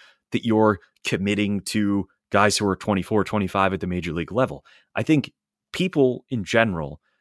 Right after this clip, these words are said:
from my experience, tend to actually overvalue those guys. So if you find yourself in tenth place and you think you're a few moves away from actually making some real noise,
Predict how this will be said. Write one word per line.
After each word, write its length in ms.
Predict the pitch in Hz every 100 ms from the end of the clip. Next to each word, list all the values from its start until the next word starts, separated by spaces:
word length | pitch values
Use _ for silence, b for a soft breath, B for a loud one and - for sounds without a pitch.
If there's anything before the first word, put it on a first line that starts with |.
| _ _ _
from 140 | 85
my 240 | 87 113 131
experience, 720 | 127 - 104 87 78 76 -
tend 260 | - 120 123
to 180 | 107 95
actually 420 | 107 110 - 92
overvalue 640 | 107 101 107 78 82 135 110
those 220 | - -
guys. 340 | - - - - _ _
So 120 | - 85
if 140 | -
you 80 | 208
find 380 | - 170 208 202
yourself 500 | - 185 214 226 _ _ _ _
in 140 | 92
tenth 380 | 80 123 143 -
place 480 | - 104 151 - - _ _ _
and 120 | 110
you 120 | 147 208
think 260 | 240 226
you're 140 | 185 143
a 60 |
few 280 | - 127 147
moves 320 | 123 123 110
away 220 | 95 98
from 160 | 101 87 -
actually 400 | 127 185 - 214
making 400 | 131 104 107 107
some 220 | - 85
real 260 | 76 92 104
noise, 460 | 82 78 95 123